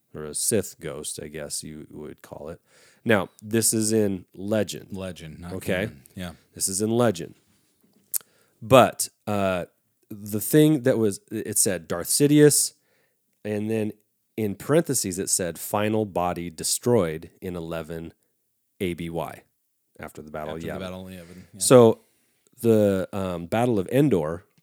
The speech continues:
Speaker 1: was four A B Y.
Speaker 2: Right.
Speaker 1: So for seven years after the Battle of Endor, Darth Sidious existed in some form or another, either through a Force ghost or through,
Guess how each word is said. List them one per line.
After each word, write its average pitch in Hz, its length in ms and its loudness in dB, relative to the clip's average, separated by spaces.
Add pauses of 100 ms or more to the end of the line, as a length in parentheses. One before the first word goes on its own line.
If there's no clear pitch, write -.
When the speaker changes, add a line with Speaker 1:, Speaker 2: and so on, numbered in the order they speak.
Speaker 1:
was 87 200 -6
four 120 500 0 (420)
A 85 120 -8
B 76 140 -14
Y. - 280 -16 (220)
Speaker 2:
Right. 85 240 -14 (220)
Speaker 1:
So - 180 2
for 110 140 0
seven 156 380 8
years 123 340 6
after 135 460 0
the 95 100 -6
Battle 92 360 -4
of 87 100 -10
Endor, 85 500 -10 (1300)
Darth 113 240 4
Sidious 101 680 4 (120)
existed 101 760 2 (1000)
in 110 160 0
some 120 320 4
form 117 260 2
or 101 160 4
another, 98 540 0 (120)
either 104 220 0
through 98 260 -2
a 87 40 -4
Force 104 340 -2
ghost 120 480 0 (160)
or 101 140 -6
through, 87 460 -8